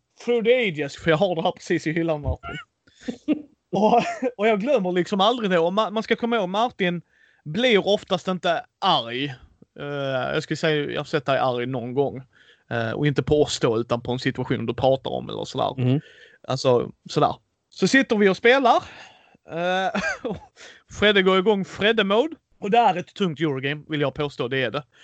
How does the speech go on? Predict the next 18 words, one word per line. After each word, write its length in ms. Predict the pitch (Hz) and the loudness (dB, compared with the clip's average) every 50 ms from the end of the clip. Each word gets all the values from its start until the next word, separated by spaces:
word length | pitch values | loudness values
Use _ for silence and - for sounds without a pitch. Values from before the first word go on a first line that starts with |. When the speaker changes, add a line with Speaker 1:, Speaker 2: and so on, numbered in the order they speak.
| - - _ | -20 -20 _
Speaker 1:
Och 160 | - 156 160 | -2 0 4
det 60 | 170 | 4
är 20 | 165 | 4
att 60 | 156 147 | 2 2
man 100 | 156 147 | -2 -6
ska 120 | - 165 | -6 -6
bygga 260 | 147 131 147 139 139 | -4 -2 -2 -2 -2
upp 140 | 147 143 - | -2 -4 -4
en 80 | 127 127 | -6 -8
civilisation, 760 | 127 - 131 127 131 127 - 139 131 - 185 185 180 170 156 | -6 -6 -6 -6 -6 -6 -6 -4 0 2 2 2 2 2 0
och 80 | 143 139 | -2 0
det 60 | 143 | 0
är 120 | 139 139 | 0 0
olika 240 | 139 131 - - 127 | -2 -4 -6 -8 -8
tidseror 440 | - - 139 123 - - 90 92 92 104 | -6 -6 -6 -6 -6 -6 -8 -6 -6 -8
och 60 | 120 | -8
det. 160 | 127 131 - - _ _ - - | -6 -8 -8 -10 _ _ -12 -2
Och 380 | - 190 190 185 185 185 185 | 2 4 6 8 8 6 4